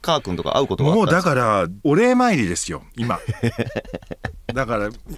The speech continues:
Speaker 2: もうカー君に会えば、本当に、当時は本当にお世話になりました。
Speaker 1: お世話になりました。
Speaker 2: で、今年、去年ぐらいかな、吉田栄作さんにお会いした時も、
Speaker 1: うん。
Speaker 2: 本当にお-、いろいろとお世話になりましたって。吉田栄作さんも結構、脱ぎっぷり良かったんで、
Speaker 1: あー。
Speaker 2: ジーン-、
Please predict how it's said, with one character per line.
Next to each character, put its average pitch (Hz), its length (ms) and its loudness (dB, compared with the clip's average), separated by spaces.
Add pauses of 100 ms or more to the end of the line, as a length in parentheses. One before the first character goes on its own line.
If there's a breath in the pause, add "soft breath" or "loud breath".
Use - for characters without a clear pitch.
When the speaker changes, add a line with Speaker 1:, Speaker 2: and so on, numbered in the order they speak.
(100)
Speaker 2:
も 165 160 -2
う 139 40 -4
カ 190 180 0
ー 175 40 0
君 147 220 -2
に 143 80 -4
会 156 160 0
え 139 40 -2
ば、 135 240 0
本 127 200 -8
当 160 120 -4
に、 151 280 -2 (140)
当 110 160 -4
時 95 80 -6
は 92 60 -4
本 113 220 -14
当 151 100 -6
に 156 60 2
お 151 40 2
世 151 120 -2
話 135 60 2
に 110 60 0
な 101 60 0
り 98 80 0
ま 98 120 -2
し - 100 -6
た。 90 80 -4
Speaker 1:
お - 20 -2
世 - 280 0
話 92 140 -4
に 85 120 -4
な 90 140 -4
り - 160 -2
ま 98 100 -2
し 107 80 -8
た。 107 220 -4
Speaker 2:
で、 107 80 -8 (640)
今 131 160 -12
年、 - 360 -8
去 - 180 -8
年 127 160 -2
ぐ 139 80 0
ら 165 120 2
い 127 40 -4
か 104 120 -4
な、 101 160 0
吉 98 240 -4
田 127 80 -2
栄 120 40 -4
作 - 220 -8
さ 117 80 -4
ん 107 60 -2
に 107 60 -2
お 104 80 -2
会 104 40 -2
い - 40 -6
し - 40 -10
た 117 80 -6
時 95 160 -8
も、 85 100 -10
Speaker 1:
う - 40 -16
ん。 - 40 -14
Speaker 2:
本 - 140 -16 (240)
当 151 120 0
に 143 240 2
お-、 123 100 -6 (120)
い 123 100 -8
ろ 101 120 -10
い - 20 -10
ろ 104 120 -8
と 110 120 -10
お 104 40 -6
世 123 100 -6
話 113 100 -2
に 107 40 -2
な 101 80 0
り 101 80 0
ま 104 120 -2
し - 80 -8
た 92 120 -6
っ - 60 -10
て。 - 220 -16
吉 131 180 -2
田 165 80 -4
栄 175 60 0
作 165 200 -2
さ 151 120 0
ん 143 80 0
も 127 120 -2
結 - 220 -8
構、 82 260 -2 (480 loud breath)
脱 98 60 0
ぎ 95 80 0
っ - 40 -6
ぷ - 100 -12
り 87 40 -2
良 92 80 0
か 87 100 -4
っ 76 60 -10
た - 140 -16
ん 69 80 -14
で、 69 200 -12
Speaker 1:
あ 69 420 -10
ー。 95 40 -6
Speaker 2:
ジ 110 120 -4
ー 117 60 0
ン-、 82 200 -2